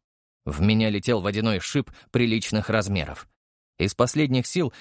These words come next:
я сформировал последний звуковой барьер. Удар произошёл одновременно.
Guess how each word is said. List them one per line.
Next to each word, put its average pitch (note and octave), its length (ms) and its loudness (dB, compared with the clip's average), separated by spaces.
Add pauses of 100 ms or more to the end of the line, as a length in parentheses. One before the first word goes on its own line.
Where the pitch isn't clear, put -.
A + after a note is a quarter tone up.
(100)
я A2 160 4
сформировал D3 640 2
последний C#3 540 0
звуковой B2+ 460 2
барьер. F#2+ 480 -4 (560)
Удар G2 380 2
произошёл G#2+ 600 0
одновременно. E2+ 720 -4